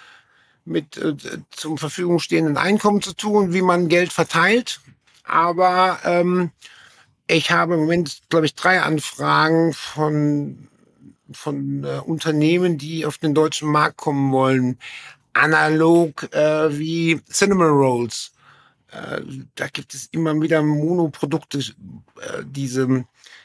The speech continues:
diese ganzen Donutläden. Das ist ja auch ein Monoprodukt. Das ist ja nur ein Produkt.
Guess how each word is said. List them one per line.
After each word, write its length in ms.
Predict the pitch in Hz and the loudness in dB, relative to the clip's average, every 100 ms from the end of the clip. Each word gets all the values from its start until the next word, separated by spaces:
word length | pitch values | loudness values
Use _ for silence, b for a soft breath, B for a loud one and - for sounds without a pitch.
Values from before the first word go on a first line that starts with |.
| b b _ - | b b _ -14
diese 200 | 123 120 | -10 -6
ganzen 480 | 127 131 135 127 123 | -4 -4 -2 -2 0
Donutläden. 840 | 135 156 143 123 120 120 117 120 | 0 2 0 0 2 2 2 -2
Das 80 | 123 | -4
ist 120 | - | -6
ja 80 | - | -6
auch 100 | 113 | -4
ein 60 | 151 | 0
Monoprodukt. 920 | 131 143 170 135 113 110 110 - 104 101 | 2 0 -2 -4 -6 -6 -8 -10 -16 -18
Das 100 | - | -14
ist 80 | - | -6
ja 80 | 123 | -2
nur 320 | 139 139 - | 0 -2 -2
ein 260 | 135 151 147 | -2 -2 -4
Produkt. 560 | - 127 160 - - | -6 -4 -4 -6 -20